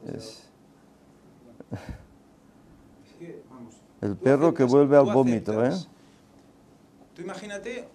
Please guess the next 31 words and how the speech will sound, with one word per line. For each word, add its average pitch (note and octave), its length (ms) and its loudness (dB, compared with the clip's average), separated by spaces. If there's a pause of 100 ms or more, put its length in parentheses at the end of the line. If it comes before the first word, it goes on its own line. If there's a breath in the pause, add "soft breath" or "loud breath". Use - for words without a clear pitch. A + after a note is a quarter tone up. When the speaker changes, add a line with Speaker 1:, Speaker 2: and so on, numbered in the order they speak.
Speaker 2:
un C#3+ 240 -16
cristiano E3 580 -16
adventista G3+ 680 -16
de - 100 -18
toda E3 220 -12
la - 80 -12
vida, C3+ 240 -14
¿no? C4+ 200 -16 (320)
Que C#3+ 120 -16
va F3 100 -10
aceptando G#3 480 -12
la F3+ 80 -10
verdad D#3+ 240 -12
presente G#3 340 -14
conforme C#3+ 380 -12
va D3+ 80 -10
surgiendo. A2+ 500 -16 (1600 soft breath)
Conforme C#3+ 260 -4
va D3 60 -6
surgiendo, C#3+ 520 -10
y C#3 140 -8
llega F#3+ 220 -2
un G3+ 120 -4
punto A#3 280 -4
de F#3 80 0
verdad F3 180 -2
presente A3+ 380 -8
que F3+ 80 -6
no G3 100 -6
se G3 100 -8
acepta. F#3 480 -12